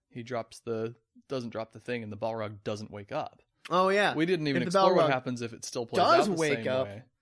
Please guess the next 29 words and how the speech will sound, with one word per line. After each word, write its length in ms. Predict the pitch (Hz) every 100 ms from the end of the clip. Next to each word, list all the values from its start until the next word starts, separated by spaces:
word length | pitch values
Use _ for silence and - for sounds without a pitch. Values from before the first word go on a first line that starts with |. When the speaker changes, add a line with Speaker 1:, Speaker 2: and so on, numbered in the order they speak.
| _ _ _ _ _ _
Speaker 2:
then 720 | 139 151 151 151 147 147 143
Speaker 1:
We 60 | 139
still 280 | - 147
lose, 200 | 143 139 - _
lose 280 | 131 135 127
Gandalf. 520 | 113 110 110 107 110 - - _ _ _ _ _ _ -
When 120 | 147
does 100 | 190
Speaker 2:
Okay. 80 | 165
Speaker 1:
Pippin 200 | 175 175
become 220 | 160 160
important 480 | 143 117 - 139 110
again? 400 | 107 90 87 110 - -
Speaker 2:
Okay, 260 | 196 190 147
so, 480 | - 190 185 185
uh, 1000 | 180 170 175 170 170 165 160 156 151 147 165 170
lose 200 | 220 233
Gandalf. 560 | 196 196 190 190 190 190
Speaker 1:
Palantir. 580 | 180 143 151 170 208
Speaker 2:
Pippin 180 | 208 - -
Speaker 1:
That's 180 | 127 -
what 120 | 113
you 60 | 120
mentioned. 440 | 107 - 101 110
Speaker 2:
Palantir, 460 | 233 247 196 165 131
yeah. 220 | 185 139
So 260 | - 190 175
he's, 500 | 175 220 220 - - _ _ _ _ _ -
um, 600 | 151 156 151 143 135 131